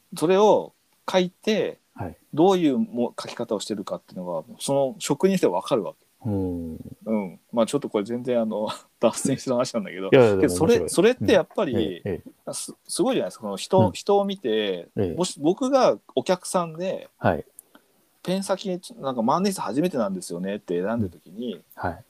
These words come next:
Speaker 1: で、聞いた時に、「ちょっと名前書いてみて」って言って、
Speaker 2: ええ。
Speaker 1: 名前書いて、
Speaker 2: はい。ええ。
Speaker 1: 「うん、あなたにはこの万年筆が似合ってます。ちょっとか-、で、書いてみてください」って、「どうですか？」っつって、
Speaker 2: ええ。
Speaker 1: 一回書かせて、
Speaker 2: はい。
Speaker 1: で、けどこっちの方はもしかすると合ってるかもって見せたら、そっちの方がすごい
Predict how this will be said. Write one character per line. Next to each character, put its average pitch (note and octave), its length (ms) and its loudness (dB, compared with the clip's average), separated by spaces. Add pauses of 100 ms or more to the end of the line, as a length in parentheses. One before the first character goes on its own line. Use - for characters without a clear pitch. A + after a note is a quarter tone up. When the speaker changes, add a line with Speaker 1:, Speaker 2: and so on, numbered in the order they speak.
(180)
Speaker 1:
で、 B2 100 2
聞 D3 160 -2
い D3+ 40 2
た E3 80 4
時 D#3+ 200 -4
に、 G2+ 400 -4
「ち - 60 -2
ょ G3+ 40 0
っ - 40 0
と C#3+ 80 2
名 A2 80 2
前 D3+ 200 4
書 D#3+ 60 6
い E3 60 4
て - 80 -6
み A3 80 -2
て」 - 80 -4
っ - 20 -4
て - 120 -20
言 F#2 100 -4
っ - 20 -6
て、 - 200 -4
Speaker 2:
え - 20 2
え。 A#2 60 0
Speaker 1:
名 A2 120 0
前 C3 260 2
書 D3 120 6
い B2+ 100 0
て、 A#2+ 460 2 (120)
Speaker 2:
は G2 60 -2
い。 F#2 60 0
え F2 140 -4
え。 - 40 -
Speaker 1:
「う A#2 60 -4
ん、 G#2+ 100 -4
あ C#3 40 2
な G3+ 100 2
た A3+ 100 4
に E3 60 0
は A#2+ 80 0
こ D3 120 -4
の E3+ 100 0
万 F#3+ 180 4
年 G3 80 0
筆 - 120 -6
が G#2 80 -4
似 G#2 80 -6
合 A2+ 60 -2
っ A2+ 60 -4
て - 80 -10
ま G3 60 -6
す。 - 20 -12
ち - 60 -4
ょ - 20 -4
っ - 20 -4
と C3 80 -8
か-、 - 180 -12 (380)
で、 G#2 260 -4
書 E3+ 100 2
い F3 40 2
て E3 80 -2
み A2+ 60 -6
て F#2+ 80 -4
く - 20 -4
だ E2+ 60 -8
さ B2 100 -2
い」 A#2+ 40 0
っ - 20 -6
て、 G2+ 100 -8
「ど D#3 120 6
う D3+ 40 4
で G#2 80 -2
す - 100 -12
か？」 G#2 140 0
っ G2+ 80 -4
つ - 120 -12
っ - 20 -20 (140)
て、 G#2 360 0
Speaker 2:
え F#2 240 -4
え。 - 60 -12
Speaker 1:
一 A#2 100 -8
回 C3 200 2
書 - 260 -4
か D3 120 -6
せ F#2+ 140 -4
て、 F#2 540 -2
Speaker 2:
は F#2 140 -2
い。 - 20 0
Speaker 1:
で、 D3+ 100 2
け - 120 0
ど - 60 0
こ - 140 -2
っ C#3+ 60 0
ち - 160 -6
の C#4+ 80 0
方 F4 80 2
は F#3+ 100 6
も E3 100 2
し F3+ 60 -4
か F#3 80 -2
す E3 60 -2
る C3 40 2
と A2 80 2
合 C3 40 -2
っ - 20 -12
て - 80 -4
る B2 80 0
か A2+ 80 -8
も F#2 120 -6
っ F#2 40 -14
て - 100 -14
見 F#2+ 60 -6
せ - 140 -14
た G#2+ 80 -4
ら、 F2+ 80 0
そ A#2+ 100 -2
っ A2+ 40 -10
ち - 100 -8
の C#3+ 60 4
方 A#2+ 40 0
が A2 60 -4
す B2+ 100 -4
ご D3+ 140 6
い G#2 100 -2